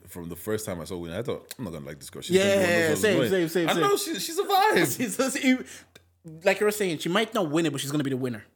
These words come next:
Speaker 1: Yeah, no, she's,
Speaker 2: She's the
Speaker 1: she's
Speaker 2: one that people are gonna, she has a personality that people are, like,
Speaker 1: Exactly.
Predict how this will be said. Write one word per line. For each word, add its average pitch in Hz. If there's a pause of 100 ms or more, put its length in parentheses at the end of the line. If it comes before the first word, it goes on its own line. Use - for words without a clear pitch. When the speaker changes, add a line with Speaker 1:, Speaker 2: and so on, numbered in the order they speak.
Speaker 1:
Yeah, 123
no, 95
she's, -
Speaker 2:
She's 214
the 190
Speaker 1:
she's 175
Speaker 2:
one 202
that 185
people 170
are 160
gonna, 160
she 202
has 196
a 190
personality 160
that 147
people 135
are, 123
like, 120
Speaker 1:
Exactly. 104